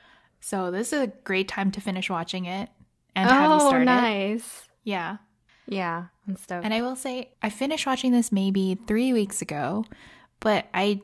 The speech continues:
Speaker 1: started playing it this week because I knew we were doing it for this podcast,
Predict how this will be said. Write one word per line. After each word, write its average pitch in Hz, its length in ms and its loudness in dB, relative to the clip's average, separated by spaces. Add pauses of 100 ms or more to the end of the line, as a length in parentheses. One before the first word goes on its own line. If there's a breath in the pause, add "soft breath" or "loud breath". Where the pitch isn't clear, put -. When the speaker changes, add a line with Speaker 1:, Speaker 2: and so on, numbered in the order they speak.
Speaker 1:
started 285 440 2
playing 240 240 4
it 208 180 2
this 202 180 0
week 185 240 -2
because 190 260 0
I 180 100 -2
knew 196 200 2
we 190 120 -2
were 190 180 -2
doing 190 180 -4
it 185 120 -6
for 180 100 -6
this 185 160 -8
podcast, 185 680 -6